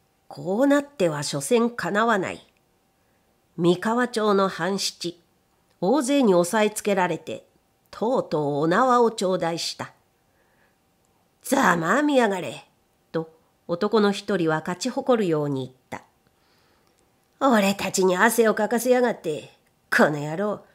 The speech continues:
ひっぱたくからそう思え。」と他の一人も罵った。ひっぱたかれてはたまらないので、半七も素直に謝った。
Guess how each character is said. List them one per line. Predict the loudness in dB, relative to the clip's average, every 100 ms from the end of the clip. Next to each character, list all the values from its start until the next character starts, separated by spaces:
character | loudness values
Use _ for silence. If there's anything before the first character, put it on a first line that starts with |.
| _ _
ひ | 0 0
っ | 2
ぱ | 2
た | 2
く | 0 2
か | 2
ら | 2
そ | 0
う | 2
思 | 4
え。」 | 4 0 -12 _ _ _ _ _ _
と | -14 -14 _ _ _ _ _
他 | -2 0
の | 0
一 | -2 -2
人 | 0 0
も | 0
罵 | 0 0 -2 -8
っ | _
た。 | -20 -20 _ _ _ _ _ _ _ _ _ _ _
ひ | -8
っ | -8 -6
ぱ | -6
た | -4 -2
か | 2
れ | 2
て | 2
は | 2 2
た | 0
ま | 0
ら | 0
な | 0 0
い |
の | -2 -4
で、 | -8 -16 _ _
半 | -6 -4
七 | -4 -4 -4
も | -4
素 | -2
直 | 0 2 4
に | 2
謝 | 2 0 0
っ | -4 -8
た。 | -20